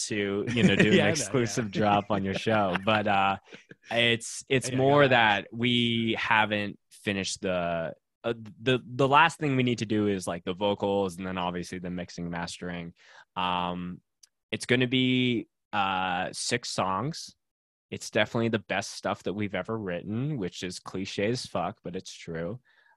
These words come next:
Speaker 1: Um, it's, I, I've told people that it's a lot of,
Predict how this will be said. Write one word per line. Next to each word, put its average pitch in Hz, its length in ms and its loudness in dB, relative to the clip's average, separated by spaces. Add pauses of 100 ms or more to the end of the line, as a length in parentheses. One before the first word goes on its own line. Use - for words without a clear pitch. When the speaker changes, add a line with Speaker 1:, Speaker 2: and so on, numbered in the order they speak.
(140)
Speaker 1:
Um, 92 800 -4 (200)
it's, - 800 -6 (580)
I, 113 320 2
I've 120 160 -2
told 143 280 0
people 151 240 0
that 113 200 2
it's 107 140 -4
a 113 80 -4
lot 104 480 2
of, 92 500 -6